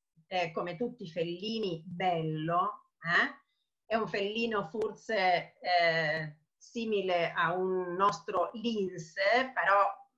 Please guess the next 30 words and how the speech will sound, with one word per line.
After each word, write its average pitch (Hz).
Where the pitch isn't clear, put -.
secondo 175
gli 180
studiosi 190
non 165
esiste 175
più 247
questo 160
animale 160
nel 277
mondo. 190
Una 339
lonza 185
leggera 185
e 220
presta 262
molto, 208
quindi 190
molto 233
veloce, 180
che 302
di 302
pel 294
macolato 247
era 214
coverta, 220
che 254
aveva 240
una 262
pelle 202
bella, 175